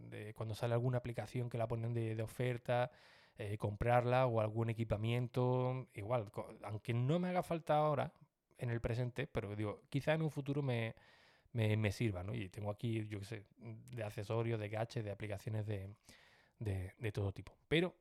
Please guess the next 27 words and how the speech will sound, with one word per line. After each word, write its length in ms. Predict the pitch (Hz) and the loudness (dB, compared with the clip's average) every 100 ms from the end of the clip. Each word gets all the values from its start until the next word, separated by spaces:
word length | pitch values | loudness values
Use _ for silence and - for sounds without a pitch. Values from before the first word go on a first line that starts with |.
| - | -10
eh, 200 | 113 107 | -8 -6
sí 160 | - | -4
que 80 | 127 | 0
me 80 | 127 | 0
da 80 | 117 | 2
todavía 240 | 120 117 | 0 0
un 40 | 107 | -2
poquito 240 | 110 107 | -2 -2
de 100 | 101 | -4
pereza. 300 | 101 92 - _ _ _ | -4 -8 -12 _ _ _
Sí 240 | - - 170 | -10 0 2
es 80 | |
cierto 360 | - 202 - 151 | 2 -4 -2 -4
que 480 | - 104 104 107 110 _ _ _ - | -4 -6 -4 -4 -8 _ _ _ -12
cuando 380 | - 110 110 101 | -2 0 0 -2
hice 240 | 123 - | -4 -2
la 80 | 147 | 0
visita, 840 | 135 - 135 127 123 120 117 117 120 - - - | 0 -2 -4 0 2 2 0 -2 -8 -16 -20 -10
la 80 | 120 | -6
visita 280 | 117 127 117 | -4 -4 -2
a 40 | |
Madrid 280 | 107 104 135 | -2 -2 -2
para 200 | 113 98 | -2 -2
el 80 | 92 | -4
Meta 220 | 104 110 | -4 0
World, 280 | 117 123 165 - - - - _ _ _ - | 2 2 0 -8 -20 -20 -20 _ _ _ -2
eh, 520 | 107 104 101 101 | 0 0 0 0